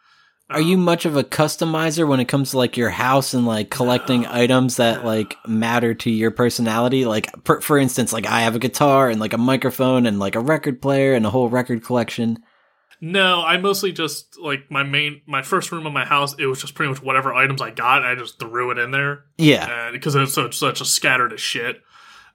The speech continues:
Speaker 2: Um, second room was a, like, it's, like, a bamboo Japanese theme 'cause there's just, it's a Japanese game. So there's, like, a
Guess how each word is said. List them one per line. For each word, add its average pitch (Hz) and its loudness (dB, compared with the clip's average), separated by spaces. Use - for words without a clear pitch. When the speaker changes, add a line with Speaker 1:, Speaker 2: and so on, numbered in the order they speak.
Speaker 2:
Um, 120 -2
second 175 -2
room 151 -2
was 139 -2
a, 131 0
like, 123 -6
it's, 135 -4
like, 127 -4
a 117 -6
bamboo 135 2
Japanese 135 -2
theme 147 -2
'cause 135 -8
there's 123 -4
just, - -4
it's 120 -12
a 127 -18
Japanese 127 -6
game. 139 0
So 127 -8
there's, 135 2
like, 147 -2
a 123 -4